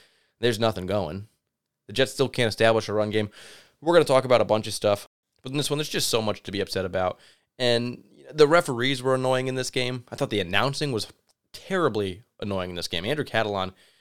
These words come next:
and James Lofton, I mean, what a horrible crew. The Patriots are not used to having guys like this call their games. Us Jets fans, we are, but Catalon just conti-, consistently in this game just seemed like he did not know what was going on. They were sleeping behind the wheel. And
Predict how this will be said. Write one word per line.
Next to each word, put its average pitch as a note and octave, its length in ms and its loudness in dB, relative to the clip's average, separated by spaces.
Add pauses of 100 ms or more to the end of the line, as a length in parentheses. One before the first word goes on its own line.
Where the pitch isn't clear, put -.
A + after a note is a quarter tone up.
(160)
and F2+ 100 -18
James A2 240 2
Lofton, G2 340 -2
I D#2+ 40 -4
mean, E2 140 -10
what D#3+ 120 0
a - 40 2
horrible B2+ 420 -2
crew. G#2 400 -2 (640)
The - 80 -20
Patriots D3 420 0
are A2+ 60 0
not A2+ 180 2
used A2+ 200 -4
to G#2 40 -4
having G#2 300 0
guys G2 200 0
like G2 140 -4
this G2 140 -6
call G#2+ 180 4
their G2 140 2
games. F#2+ 340 -4
Us G#2 140 -2
Jets - 240 0
fans, G#2 260 -2
we G#2 140 -2
are, F#2+ 400 0
but F2+ 260 -6 (140)
Catalon G#2+ 560 -2
just F#2 240 -12 (680)
conti-, D3 520 -6
consistently C#3 840 -4
in G#2+ 60 -2
this G#2 160 -6
game G2+ 200 -4
just G#2 160 -2
seemed E3+ 200 -4
like A#2+ 140 2
he A#2 100 -10
did G2+ 100 -8
not B2+ 240 2
know D3 160 2
what C3+ 80 0
was A2+ 140 -4
going A2+ 260 0
on. A#2+ 300 0 (540)
They A2 80 -4
were G#2+ 100 2
sleeping C#3 480 -2
behind B2 280 0
the A2 60 -2
wheel. A#2+ 360 -4 (720)
And B2+ 300 2